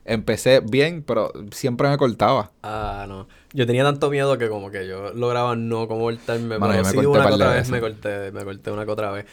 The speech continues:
Speaker 2: Pero, loco, con el razor este yo estoy, you know, I got my technique, cabrón, tengo el huevo alzado,
Speaker 1: <laughs>
Speaker 2: estoy ahí, y I'm just trying to get el, ni siquiera es la panza del huevo. Yo no había, yo no empecé por la panza del huevo, que yo no confiaba.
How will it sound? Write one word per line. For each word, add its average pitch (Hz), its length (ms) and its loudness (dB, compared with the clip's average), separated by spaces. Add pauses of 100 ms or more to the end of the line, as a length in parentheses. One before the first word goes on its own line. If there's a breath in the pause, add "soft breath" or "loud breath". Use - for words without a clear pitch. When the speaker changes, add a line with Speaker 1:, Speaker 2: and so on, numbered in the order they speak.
(240 loud breath)
Speaker 2:
Pero, 170 260 2
loco, 175 220 0
con 147 140 0
el 127 80 -2
razor 123 280 -4
este 214 200 -2
yo 196 80 2
estoy, 180 380 -8
you 160 80 -8
know, 190 120 -4
I 120 160 -10
got 156 180 -2
my 170 120 -6
technique, 175 400 -2
cabrón, 170 300 -2
tengo 139 180 -4
el 147 40 0
huevo 151 220 4
alzado, 170 500 0
Speaker 1:
<laughs> - 60 -14
Speaker 2:
estoy - 400 0
ahí, 156 500 2 (440)
y 131 80 -12 (100)
I'm 135 160 2
just 175 140 -2
trying 208 140 2
to 190 60 0
get 190 220 2 (160)
el, 135 320 0 (180)
ni 143 160 0
siquiera 151 260 0
es 214 40 -2
la 185 140 4
panza 156 260 0
del 143 80 0
huevo. 113 440 -2
Yo 117 140 -2
no 147 80 4
había, 170 200 0
yo 156 260 6
no 180 120 4
empecé 160 340 4
por 147 100 4
la 135 80 6
panza 131 200 0
del 123 100 -2
huevo, 120 240 0
que 117 80 -8
yo 113 140 -8
no 117 80 -4
confiaba. 107 580 -8